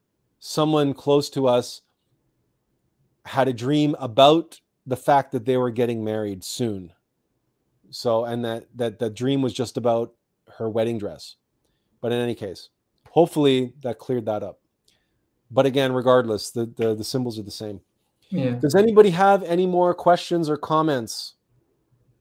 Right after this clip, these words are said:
Speaker 1: There's only three of us left, so.
Speaker 2: Well,
Speaker 1: Um,
Speaker 2: no.
Speaker 1: so listen, thank you all for, uh,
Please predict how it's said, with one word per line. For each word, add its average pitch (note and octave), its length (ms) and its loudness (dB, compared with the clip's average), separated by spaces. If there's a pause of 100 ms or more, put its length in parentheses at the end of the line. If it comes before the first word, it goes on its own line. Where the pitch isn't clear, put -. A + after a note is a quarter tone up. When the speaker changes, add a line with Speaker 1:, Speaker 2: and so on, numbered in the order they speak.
(840)
Speaker 1:
There's A#2+ 120 -10
only E3 200 2
three D3 260 -2
of C3 80 0
us G#2+ 180 -6
left, G#2+ 220 -8
so. G#2 320 -10 (1000)
Speaker 2:
Well, B2+ 400 -4
Speaker 1:
Um, C3 160 -6
Speaker 2:
no. - 280 -10 (760)
Speaker 1:
so A#2 260 0
listen, C#3+ 420 0 (440)
thank E3 280 0
you F3 160 4
all E3 220 8
for, D3 480 4
uh, C3 300 4